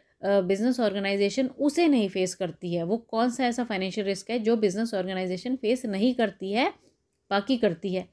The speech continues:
ऑप्शंस ढूंढो। तो ऑप्शंस हैं इंटरेस्ट रेट रिस्क,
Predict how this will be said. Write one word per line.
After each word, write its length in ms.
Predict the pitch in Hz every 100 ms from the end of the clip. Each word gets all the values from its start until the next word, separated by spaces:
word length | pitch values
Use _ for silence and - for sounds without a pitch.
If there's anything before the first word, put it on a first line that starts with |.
| _ _ _
ऑप्शंस 400 | 180 - 277 240
ढूंढो। 440 | 220 226 269 - _ _ _ _ _
तो 260 | 269 285 294
ऑप्शंस 520 | - 233 - 320 302
हैं 220 | 285 302 - _ _ _ _ _ _ _ _ _ _ -
इंटरेस्ट 520 | 214 226 285 320 -
रेट 380 | 190 196 226 226
रिस्क, 300 | 240 285